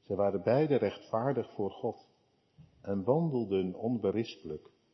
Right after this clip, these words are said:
volgens alle geboden en verordeningen van de Heere. En ze hadden geen kind, omdat Elisabeth onvruchtbaar was.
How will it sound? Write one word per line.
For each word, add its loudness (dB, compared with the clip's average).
volgens 0
alle 2
geboden 0
en -6
verordeningen -2
van -8
de -4
Heere. -6
En -10
ze -10
hadden -4
geen -4
kind, -10
omdat -6
Elisabeth -6
onvruchtbaar -10
was. -16